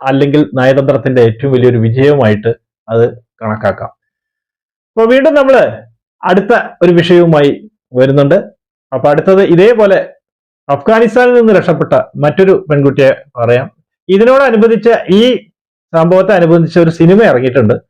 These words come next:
അതാണ് The Diplomat എന്ന് പറയുന്ന, ഏഹ്, സിനിമ. അതില് ജോൺ അബ്രഹാം ആണ് നായകൻ ആയിട്ട് അഭിനയിക്കുന്നത്.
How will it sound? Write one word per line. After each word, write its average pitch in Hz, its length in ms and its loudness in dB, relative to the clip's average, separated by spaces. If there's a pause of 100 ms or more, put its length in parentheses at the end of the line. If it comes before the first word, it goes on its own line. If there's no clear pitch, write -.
(280)
അതാണ് 180 380 0 (120)
The 151 80 2 (100)
Diplomat 202 540 0
എന്ന് 175 140 2
പറയുന്ന, 139 360 0 (440)
ഏഹ്, 113 160 -2
സിനിമ. 113 320 0 (480)
അതില് 170 280 2 (440)
ജോൺ 175 220 2
അബ്രഹാം 202 420 0
ആണ് 151 200 0
നായകൻ 113 420 0 (320)
ആയിട്ട് 131 220 0 (140)
അഭിനയിക്കുന്നത്. 110 600 0